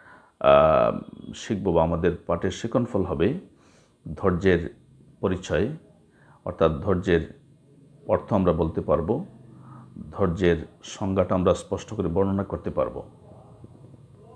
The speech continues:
দুই নাম্বার যে বিষয়টা থাকবে সেটা হলো ধৈর্যের বিশেষ দিক, অর্থাৎ ধৈর্যের তিনটি দিক আছে তোমাদের বইয়ে, আমরা সেই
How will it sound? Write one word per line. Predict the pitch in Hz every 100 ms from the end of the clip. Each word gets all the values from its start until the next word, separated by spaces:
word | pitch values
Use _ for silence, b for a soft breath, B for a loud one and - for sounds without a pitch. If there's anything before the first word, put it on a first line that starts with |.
| B B B B 80
দুই | 101
নাম্বার | 107 117 123
যে | 117
বিষয়টা | 110 110 120 - -
থাকবে | 107 110
সেটা | 101 92 104
হলো | 98 104 - - - B B B -
ধৈর্যের | 117 113 110 92
বিশেষ | 95 - 101
দিক, | 90 78 - - - - - B B B B
অর্থাৎ | 90 - 98
ধৈর্যের | 80 92 95 98 90 - _ _ _ _
তিনটি | 113 107 95
দিক | 101 101
আছে | 101 -
তোমাদের | 92 95 92 92
বইয়ে, | 80 82 117 175 - B B B -
আমরা | 98 104
সেই | - - 131 123